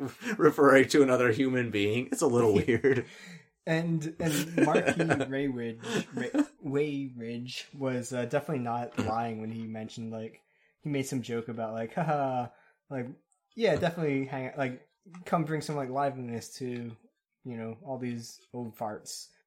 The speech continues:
Speaker 2: Cumulatively, we've
Speaker 1: Yeah.
Speaker 2: seen, like, more old people in this episode, and that one scene in particular, than, like, throughout the entire <laughs> series so far. Like, other than Noventa and Vente and Grande,
Speaker 1: Right.
Speaker 2: like,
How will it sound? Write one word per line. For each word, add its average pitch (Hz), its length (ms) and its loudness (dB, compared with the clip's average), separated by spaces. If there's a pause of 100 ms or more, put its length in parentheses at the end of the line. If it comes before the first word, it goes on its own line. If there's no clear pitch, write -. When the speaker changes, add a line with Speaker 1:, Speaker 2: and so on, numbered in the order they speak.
(120)
Speaker 2:
Cumulatively, 147 760 2
we've 139 200 -2
Speaker 1:
Yeah. 156 100 4
Speaker 2:
seen, 135 440 -2
like, 120 120 -6
more 127 340 0
old 127 240 -4
people 117 560 -6 (180)
in 113 440 -8 (440)
this 123 360 -8
episode, 113 480 -4
and 117 80 -4
that 127 180 -2
one 131 320 -4
scene 127 420 -6
in 127 120 -10
particular, 117 640 -10
than, 110 420 -10
like, 110 220 -16
throughout 117 300 -6
the 120 60 -10
entire 110 340 -10
<laughs> - 100 -16
series 117 320 -6
so 101 100 -14 (100)
far. 98 320 -16 (440)
Like, 151 100 2
other 165 220 4
than 160 200 2
Noventa 120 540 -2
and 113 500 -6 (220)
Vente 113 560 -8
and 107 340 -8 (400)
Grande, 120 680 -6
Speaker 1:
Right. 101 340 4
Speaker 2:
like, 101 380 -14